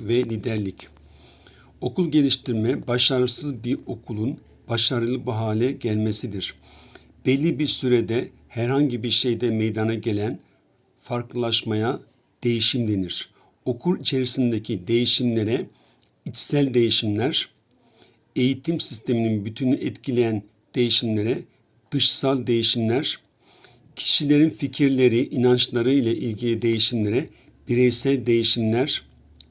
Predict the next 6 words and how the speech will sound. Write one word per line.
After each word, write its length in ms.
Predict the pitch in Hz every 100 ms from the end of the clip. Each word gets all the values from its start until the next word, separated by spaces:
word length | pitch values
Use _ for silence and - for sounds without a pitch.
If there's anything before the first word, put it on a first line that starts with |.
| 113
denir. 380 | 120 104 - - - _ _ -
İki, 300 | 110 147 107 - - _ _ _ _ _ _ - _ - - - - - _ 123
dönüşüm. 440 | 135 143 - 113 - - _ - - _ - - _ _ - - - - _ 139
Eski 320 | 123 - 175
yapının 360 | 147 - 131
yerini 640 | 131 127 127 123 110 139